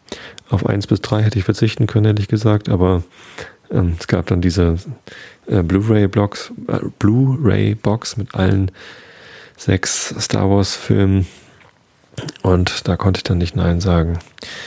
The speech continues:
Und ehrlich gesagt, äh, ich bin da auch kein Star Wars Purist und muss unbedingt irgendwie die Originalausgaben von neunzehnhundertvierundsiebzig haben oder wann das war, wo alles noch schrecklich aussah und die Dialoge aber unverfälscht.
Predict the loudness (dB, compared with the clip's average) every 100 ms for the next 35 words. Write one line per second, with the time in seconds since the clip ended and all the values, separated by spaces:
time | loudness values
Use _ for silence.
0 | -18 -4 -2 0 0 0 2 2 2 0
1 | -4 -8 -10 -6 -2 2 2 0 0 0
2 | 0 -4 -4 -2 -2 0 0 2 2 4
3 | 2 0 0 2 2 0 -4 -2 0 2
4 | 2 4 2 2 2 2 0 2 2 4
5 | 4 4 0 -4 -16 -16 -6 0 2 2
6 | 2 2 2 2 2 2 2 2 2 2
7 | 0 -8 -12 -14 -20 -20 -6 0 2 2
8 | -2 -2 0 2 4 4 4 4 2 2
9 | 2 2 0 -10 -12 -16 -20 -2 2 4
10 | 4 2 2 0 0 0 -2 -2 -2 0
11 | 0 2 2 2 2 0 -2 -4 -4 -2
12 | 2 2 4 4 2 0 0 0 0 -2
13 | -4 2 2 2 -2